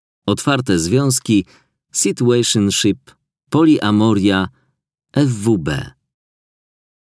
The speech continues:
Czasem przychodzę trochę wcześniej do waszego instytutu i siedzę w poczekalni. Widuję sporo par, które wchodzą do gabinetu i wychodzą.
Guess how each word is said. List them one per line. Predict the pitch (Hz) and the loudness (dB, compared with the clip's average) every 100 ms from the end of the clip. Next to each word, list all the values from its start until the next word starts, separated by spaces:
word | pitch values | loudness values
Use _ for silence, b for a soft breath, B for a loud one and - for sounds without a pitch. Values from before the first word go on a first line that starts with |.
| _ _ _ _ - | _ _ _ _ -4
Czasem | - 147 151 | -2 2 2
przychodzę | 127 139 143 139 131 | 2 0 0 0 0
trochę | 131 127 117 | 2 0 -2
wcześniej | - 123 - 92 | 0 0 0 0
do | 85 82 | 0 0
waszego | 85 98 87 | 0 0 0
instytutu | 90 85 - - - - 180 | 0 -2 -2 -2 -4 -2 0
i | 139 | 0
siedzę | - 123 127 | 0 0 0
w | - | -2
poczekalni. | 113 - 90 78 65 - - - _ _ _ - | -4 -2 -2 -4 -4 -8 -10 -14 _ _ _ -6
Widuję | 95 90 98 98 | -4 0 2 2
sporo | 90 101 98 | 0 -2 -2
par, | 95 110 | 0 -4
które | - 95 87 | -2 -2 -2
wchodzą | - 92 90 87 | -2 -2 0 0
do | 85 | 0
gabinetu | 90 85 87 82 104 | -2 0 -2 -2 -2
i | 71 | -2
wychodzą. | 82 90 78 78 | -4 -2 -2 -2